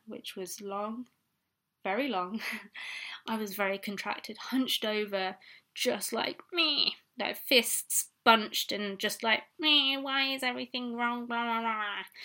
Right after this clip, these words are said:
And I had a very collapsed body.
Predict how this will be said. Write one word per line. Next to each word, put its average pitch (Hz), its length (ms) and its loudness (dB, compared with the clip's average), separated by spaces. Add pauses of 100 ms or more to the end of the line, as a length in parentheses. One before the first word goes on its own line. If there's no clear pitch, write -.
(280)
And 247 200 10
I 247 100 6
had 269 180 4
a 254 60 -2
very 240 160 0
collapsed - 760 2
body. - 520 -2